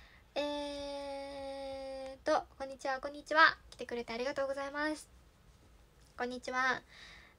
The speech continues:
えーっと、あの、よかったら、ぜひ、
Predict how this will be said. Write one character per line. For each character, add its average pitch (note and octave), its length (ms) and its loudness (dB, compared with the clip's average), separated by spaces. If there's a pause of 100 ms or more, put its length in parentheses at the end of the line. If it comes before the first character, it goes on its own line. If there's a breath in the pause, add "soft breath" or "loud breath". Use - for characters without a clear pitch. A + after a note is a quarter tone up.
(180)
え C4+ 40 -4
ー B3+ 280 -6
っ B3 80 -10
と、 C4+ 80 4
あ - 1000 -2
の、 A#3+ 180 -4
よ A#3+ 120 -2 (140)
か - 100 -10
っ - 80 -16
た B3+ 100 -6
ら、 C4 220 4 (200)
ぜ A#3+ 100 -10
ひ、 C4 260 -6